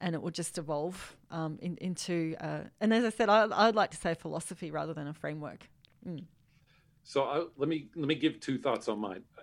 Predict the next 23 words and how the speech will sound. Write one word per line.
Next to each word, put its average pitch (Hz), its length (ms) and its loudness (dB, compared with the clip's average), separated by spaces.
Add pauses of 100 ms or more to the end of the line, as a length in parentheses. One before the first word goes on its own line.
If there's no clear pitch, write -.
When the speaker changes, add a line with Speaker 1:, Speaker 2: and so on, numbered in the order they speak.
(180)
Speaker 2:
A, 151 240 6
I 123 100 2
think 120 480 -2 (480)
we're 123 140 2
gonna 123 160 2
have 110 160 0
technology 120 560 -2
throughout 113 480 2
the 110 240 2
enterprise. 101 440 -8
So 131 140 4
it'll 120 140 4
be 123 100 6
more 123 220 6
of 110 100 2
enterprise 113 400 2
service 101 320 -2
management 104 420 -6
than 104 120 0
I 104 140 -2
T 95 180 -8
service - 340 -12
management. - 380 -18